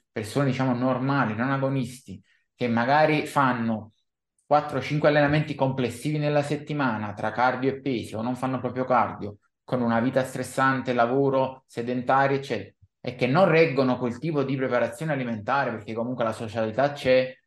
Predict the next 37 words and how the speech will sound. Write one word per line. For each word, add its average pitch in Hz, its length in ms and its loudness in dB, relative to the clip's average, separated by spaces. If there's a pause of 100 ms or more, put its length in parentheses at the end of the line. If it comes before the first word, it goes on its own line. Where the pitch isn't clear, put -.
il 104 140 -12
pasto 113 320 -2
fuori 131 260 -4
c'è, 123 320 2
quindi 120 200 -4
la 117 120 -2
media 120 280 -4
calorica 127 360 -2
reale 123 440 -2
non 120 180 -8
sarà 120 200 -6
mai 123 240 -2
di 123 80 -4
mille, 117 320 -4
milleduecento 113 720 -6
calorie, 113 400 -2
è - 60 -8
sempre 123 380 -4
più 139 140 0
alta, - 400 0 (360)
e 143 140 -2
via 110 160 -2
dicendo, 120 720 -2 (320)
devono 156 460 6
un 185 80 2
attimo, 139 800 -2
eh, 117 320 -6
contestualizzare 135 800 2
la 117 120 4
loro 147 200 4
situazione, 127 800 -4
sia 139 540 0
di 120 140 -8
vita 123 300 -2
sociale 120 540 2
che 120 240 -4
genetica 131 840 -4